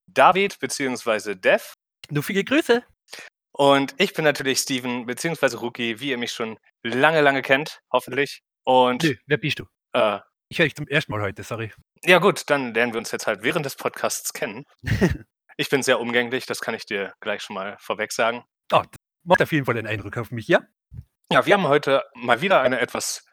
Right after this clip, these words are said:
Speaker 1: besondere Folge für euch vorbereitet, denn wie ihr es von unserem Gotta Cute Cast kennt, stellen wir euch auch hier und da mal ein paar Crossover vor, die die kleine Katze mit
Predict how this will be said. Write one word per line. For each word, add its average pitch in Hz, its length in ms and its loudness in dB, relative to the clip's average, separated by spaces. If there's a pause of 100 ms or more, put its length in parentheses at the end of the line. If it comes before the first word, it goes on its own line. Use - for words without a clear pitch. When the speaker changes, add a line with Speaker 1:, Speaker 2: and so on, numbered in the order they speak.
(140)
Speaker 1:
besondere 165 400 2
Folge 156 300 4
für 139 120 -4
euch 127 160 0
vorbereitet, 127 680 0 (340)
denn 120 360 2
wie 165 140 0
ihr 143 120 6
es 139 140 0
von 127 200 -2
unserem 120 280 -2 (200)
Gotta 160 240 6
Cute 151 340 -6
Cast 117 460 2
kennt, 135 400 -2 (320)
stellen 160 260 4
wir 151 140 2
euch 131 240 0
auch 117 240 -2 (200)
hier 139 200 -4
und 117 120 -6
da 117 140 2
mal 107 300 0
ein 101 240 -4
paar 101 240 -4
Crossover 135 480 0
vor, 117 380 0 (280)
die 170 160 -2
die 151 100 -2
kleine 117 380 2
Katze 110 640 0
mit 147 400 -8